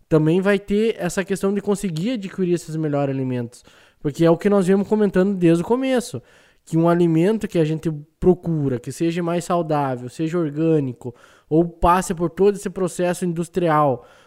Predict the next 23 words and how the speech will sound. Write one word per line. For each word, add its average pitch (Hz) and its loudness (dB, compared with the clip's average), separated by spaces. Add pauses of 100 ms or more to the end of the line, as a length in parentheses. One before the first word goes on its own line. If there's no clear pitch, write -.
(140)
ah, 135 2
de 139 0
processamento, 165 -2
como 147 -2
é 156 0
a 165 -4
carne 156 -2 (440)
que 143 -4 (140)
vai 160 0
ser 175 -2
produ-, 156 -6 (140)
tá 185 2
sendo 185 -2
produzida 165 -2
em 170 0
laboratório, 143 0 (300)
vai 147 2
ter 156 2
seu 202 6
valor 175 6
agregado, 202 2
né? 120 -4
Então, 143 -2